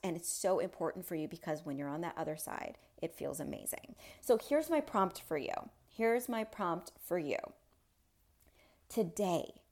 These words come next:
no matter what day it is for you, I want you to do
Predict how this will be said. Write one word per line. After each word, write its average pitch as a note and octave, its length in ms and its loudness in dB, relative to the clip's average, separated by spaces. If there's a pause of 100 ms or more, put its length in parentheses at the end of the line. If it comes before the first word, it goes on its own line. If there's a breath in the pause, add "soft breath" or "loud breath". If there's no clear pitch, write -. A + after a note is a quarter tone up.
(240)
no F#3+ 80 0
matter G3+ 180 2
what G3+ 420 -2
day D#3+ 160 8
it C#3 200 4
is - 140 -2
for - 160 -6
you, - 320 -6 (520 soft breath)
I F#3 120 4
want F#3 460 0
you G#3 120 -2
to G3+ 100 -2
do D#3 340 -2